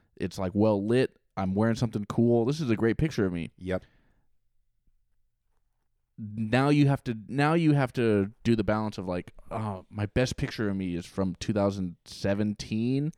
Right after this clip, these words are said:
Speaker 2: Yeah.
Speaker 1: Uh, you know, that is a good picture of me.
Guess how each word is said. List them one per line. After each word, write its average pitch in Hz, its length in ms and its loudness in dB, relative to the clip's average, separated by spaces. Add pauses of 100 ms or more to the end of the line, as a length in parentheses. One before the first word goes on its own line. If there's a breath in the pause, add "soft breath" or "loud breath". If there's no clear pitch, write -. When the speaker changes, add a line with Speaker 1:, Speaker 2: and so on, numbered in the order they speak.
Speaker 2:
Yeah. 85 600 0 (2000)
Speaker 1:
Uh, 98 480 0
you 127 160 0
know, 101 300 2 (340)
that 120 140 4
is 185 160 8
a 175 60 0
good 127 160 2
picture 135 340 0
of 110 80 -2
me. 135 220 -4